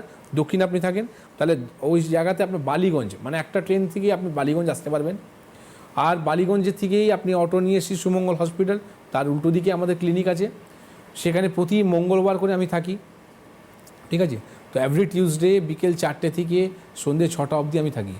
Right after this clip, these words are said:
তো আপনি যদি পারেন, ওই রিপোর্টটা নিয়ে, যে আপ-, রিপোর্টটা আপনার কাছে এমআরআই রিপোর্ট রয়েছে, আলাদা করে নতুন করে কোনো রিপোর্ট করতে হবে না, সেই রিপোর্টটা নিয়ে আসবেন। যেই দিন থেকে দেখব, সেই দিন থেকে আপনাকে বলে দেবো সার্জারি আর লাগবে না, আর ট্রিটমেন্ট হওয়ার পর আপনি দেখবেন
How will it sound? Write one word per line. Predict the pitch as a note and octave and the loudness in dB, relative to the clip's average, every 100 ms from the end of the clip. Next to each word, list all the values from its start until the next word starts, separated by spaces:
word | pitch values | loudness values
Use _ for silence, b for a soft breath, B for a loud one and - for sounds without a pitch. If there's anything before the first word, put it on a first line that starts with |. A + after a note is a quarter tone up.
| B B - | B B -8
তো | A2+ | -6
আপনি | B2+ D3 | -2 0
যদি | D#3+ | 0
পারেন, | E3+ C3+ D#3+ B3+ - - | 0 0 0 -4 -8 -2
ওই | C3 | 2
রিপোর্টটা | B2+ A#2+ C3 C3 C#3+ | 2 0 -4 -2 -2
নিয়ে, | C#3+ A#2+ F2 - - | 0 -2 -4 -12 -6
যে | C3 | -4
আপ-, | B2+ | -2
রিপোর্টটা | C#3 D#3 F3+ | -2 -2 -2
আপনার | F3 F3 | -2 -2
কাছে | E3+ E3 | 0 0
এমআরআই | D#3 D#3+ | 0 -4
রিপোর্ট | D3 D#3+ C#3+ | -4 -6 -4
রয়েছে, | B2 A2+ F#2 - B B B | -4 -6 -12 -18 B B B
আলাদা | B2 D#3+ E3+ | 0 2 2
করে | F3+ | 2
নতুন | E3+ E3 E3+ | 2 0 0
করে | E3+ | 2
কোনো | E3 | 2
রিপোর্ট | D#3 C#3+ C3+ | 0 0 -4
করতে | B2+ A2+ | -4 -6
হবে | A2 | -6
না, | G#2 | -6
সেই | G#2 D3+ | -2 0
রিপোর্টটা | C#3 C3 C3+ D#3 | 0 -2 -4 -2
নিয়ে | C#3+ C#3 | -2 -2
আসবেন। | C#3 D#3 G3+ B B B B B - B2+ | -2 -4 -4 B B B B B -12 -2
যেই | C#3+ E3+ | 2 2
দিন | F#3+ | 2
থেকে | F#3 F#3 | 2 2
দেখব, | D#3 C#3+ D3+ G3 G3 - | 2 0 -2 -4 -6 -16
সেই | - C#3+ | -2 0
দিন | D3+ F3 | 2 2
থেকে | F3 F#3+ F3+ | 2 2 0
আপনাকে | D#3+ D3 D3+ | -2 -4 -2
বলে | C#3 D3 | 0 0
দেবো | E3 F3 | 0 -2
সার্জারি | - B2 C#3+ D#3+ | -2 -2 0 0
আর | C#3 | 0
লাগবে | A#2 G#2 B2+ | -2 -4 -2
না, | C#3+ E3+ - - - B B B - | -2 -4 -8 -20 -20 B B B -2
আর | C#3+ D#3 | 0 0
ট্রিটমেন্ট | F3+ E3+ A3+ G3 | -2 0 0 2
হওয়ার | F#3+ G3 | 2 2
পর | G3+ G3+ | 2 2
আপনি | F#3+ F3+ | 2 -2
দেখবেন | E3+ D#3 D#3+ G3+ | -2 -2 -2 -4